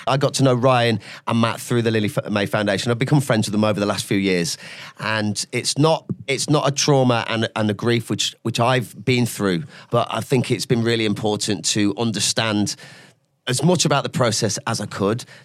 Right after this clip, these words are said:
knowing the things I should be able to say, knowing the conversations I shouldn't be avoiding. And I genuinely think I've learned a lot from this. And I think some of the people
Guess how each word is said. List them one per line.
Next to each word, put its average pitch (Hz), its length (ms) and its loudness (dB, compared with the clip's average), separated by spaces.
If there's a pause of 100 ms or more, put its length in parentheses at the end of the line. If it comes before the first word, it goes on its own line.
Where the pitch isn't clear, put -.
knowing 135 240 4
the 131 60 2
things 127 380 2
I 117 360 2
should - 240 -4
be 127 100 0
able 117 160 0
to 98 140 -4
say, 127 400 2
knowing 120 240 0
the 113 40 0
conversations 110 760 0
I - 60 -6
shouldn't 170 360 2
be 120 120 2
avoiding. 95 520 -2 (420)
And 135 100 0
I 139 40 4
genuinely 156 460 4
think 113 260 -2
I've 104 60 -6
learned 123 240 2
a - 20 0
lot 117 200 0
from 147 180 2
this. 98 240 2
And 110 500 0
I 113 120 -2
think 123 260 -4
some 131 180 2
of 117 60 0
the 107 60 -2
people 113 480 -2